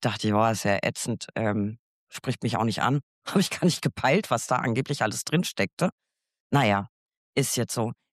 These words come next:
Safe ist auf jeden Fall Machine Head, die äußern sich immer total kritisch. Kann ich beruhigt sein. Am Ende bleibt zumindest, äh, bleiben zumindest Machine Head und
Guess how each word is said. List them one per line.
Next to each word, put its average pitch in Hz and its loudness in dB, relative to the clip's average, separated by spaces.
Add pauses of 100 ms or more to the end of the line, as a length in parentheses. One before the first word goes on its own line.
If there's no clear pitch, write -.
(140)
Safe 220 2
ist 165 2
auf 131 -2
jeden 160 4
Fall 131 0
Machine 202 2
Head, 165 4
die 147 -6
äußern 131 2
sich - -4
immer 117 -2 (120)
total 156 0
kritisch. - -2 (1200)
Kann - 0
ich - -2
beruhigt 135 2
sein. 90 2 (320)
Am 147 2
Ende 165 4
bleibt 147 2
zumindest, 147 2
äh, - 0
bleiben 147 2
zumindest 143 0
Machine 135 2
Head 120 0
und 101 0